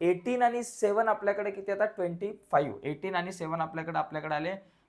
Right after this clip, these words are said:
बघा, एटीन आणि सेवन ट्वेंटी फाईव्ह, ट्वेंटी फाईव्हचे फाईव्ह वरती आले टू, नाईन सिक्स जा फिफ्टी फोर,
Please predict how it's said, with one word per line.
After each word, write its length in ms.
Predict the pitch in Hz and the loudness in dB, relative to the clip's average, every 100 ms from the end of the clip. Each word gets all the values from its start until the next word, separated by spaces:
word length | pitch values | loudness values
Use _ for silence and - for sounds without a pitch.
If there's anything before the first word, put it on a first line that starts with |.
| - | -4
बघा, 260 | 156 135 - | 2 2 2
एटीन 420 | 147 156 190 208 208 - | -2 -2 -2 -4 -6 -6
आणि 180 | 147 156 | -6 -4
सेवन 300 | 165 156 170 | -4 -2 -2
ट्वेंटी 320 | 151 139 151 | -4 -6 -6
फाईव्ह, 240 | 139 117 | -4 -4
ट्वेंटी 260 | 139 143 170 | -6 -10 -6
फाईव्हचे 320 | 165 156 180 | -4 -4 -6
फाईव्ह 360 | 175 156 156 160 - _ _ | -2 0 0 -6 -12 _ _
वरती 300 | 151 147 147 | -4 -4 0
आले 160 | 156 160 | 0 0
टू, 300 | 160 160 160 - _ - | -2 -4 -4 -6 _ -2
नाईन 280 | 151 185 226 | 4 4 2
सिक्स 260 | - 214 | -4 -2
जा 100 | 208 | 0
फिफ्टी 360 | 226 202 196 214 | 0 -2 -6 -8
फोर, 320 | 196 202 165 | 0 4 4